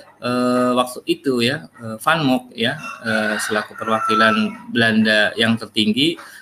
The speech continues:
mencoba mengacak-acak dengan membentuk, eh, negara-negara bagian, daerah-daerah bagian seperti di Kalimantan Barat sendiri, eh, ada daerah istimewa Kalimantan Barat ya, waktu itu dipimpin oleh Sultan Hamid dua.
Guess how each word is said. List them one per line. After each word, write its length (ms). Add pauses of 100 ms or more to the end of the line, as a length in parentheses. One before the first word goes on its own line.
(100)
mencoba 400
mengacak-acak 800
dengan 240
membentuk, 640
eh, 80
negara-negara 720
bagian, 720
daerah-daerah 720
bagian 560
seperti 320
di 240
Kalimantan 560
Barat 320
sendiri, 320 (640)
eh, 320
ada 320
daerah 240
istimewa 480
Kalimantan 560
Barat 400
ya, 160
waktu 320
itu 160
dipimpin 400
oleh 80
Sultan 320
Hamid 400
dua. 240